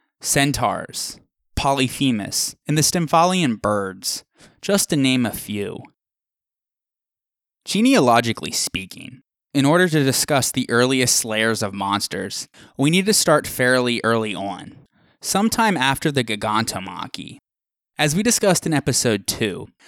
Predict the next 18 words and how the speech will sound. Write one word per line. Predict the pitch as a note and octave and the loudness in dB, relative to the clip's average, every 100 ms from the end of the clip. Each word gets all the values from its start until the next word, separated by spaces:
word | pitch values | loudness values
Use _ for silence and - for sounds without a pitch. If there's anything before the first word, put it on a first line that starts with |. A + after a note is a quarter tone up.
| - - | -10 0
when | D#3 | 2
Zeus | C#3 A#3 - | 4 4 4
fell | C4 A#3+ G3 | 0 0 0
in | C#3 | 2
love | C3 C3 | 0 0
with | C3 | -2
the | A#2 | -4
beautiful | G#2+ A#2+ C3 - A#2 - | -4 0 0 0 -4 -2
Io, | G#2 G2+ G2 G#2+ A#2 _ _ | -4 -4 -8 -10 -12 _ _
an | D#3 | 0
Argive | F#3 A#3 G#3+ C3 - | 2 4 4 0 -2
princess, | - C3 - F2+ F2+ - - - _ _ _ - | -2 -2 -2 -4 -4 -6 -8 -12 _ _ _ -4
Hera, | D#3 A#2 G2 A2 - _ _ | 0 2 0 -4 -10 _ _
well | C3+ D#3 G#3+ | -2 2 2
known | F#3+ F3+ | 2 -2
for | C#3+ C3+ | -2 -2
her | A#2+ | 0
jealousy, | G#2+ G#2 G#2 G2 - G2 G2+ | -2 -4 -4 -6 -8 -12 -18